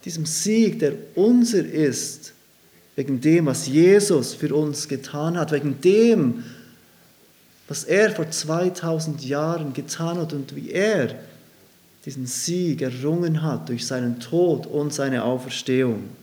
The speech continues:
Es war nicht ganz einfach, diesen heutigen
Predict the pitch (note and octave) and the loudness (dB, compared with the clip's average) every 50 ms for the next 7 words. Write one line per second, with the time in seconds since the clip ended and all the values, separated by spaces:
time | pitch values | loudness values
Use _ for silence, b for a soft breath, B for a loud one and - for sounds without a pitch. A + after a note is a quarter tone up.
0 | - - _ b b b b b b b b b b b E2 D#2+ D#2+ D#2+ D#2+ b | -20 -20 _ b b b b b b b b b b b _ _ _ _ _ b
1 | b b b b b b b _ _ _ _ _ _ _ _ _ _ _ _ _ | b b b b b b b _ _ _ _ _ _ _ _ _ _ _ _ _
2 | _ _ _ _ _ _ _ _ _ _ _ _ _ _ _ _ _ - - D3+ | _ _ _ _ _ _ _ _ _ _ _ _ _ _ _ _ _ -4 2 4
3 | D3+ D#3+ E3 D#3+ F3+ E3+ D#3+ E3 D#3+ E3 F#3 G#3 G3 G#3 F#3 - - F3 D#3+ D#3+ | 4 4 4 4 2 2 4 6 6 6 6 6 4 4 2 2 2 0 0 0
4 | D#3 D#3 D3+ D#3+ E3 F#3 G3 F#3+ G#3 F#3+ - F3+ E3 C#3+ B2+ A#2+ A2+ | 0 2 4 6 6 6 6 4 2 2 4 4 4 4 2 0 -2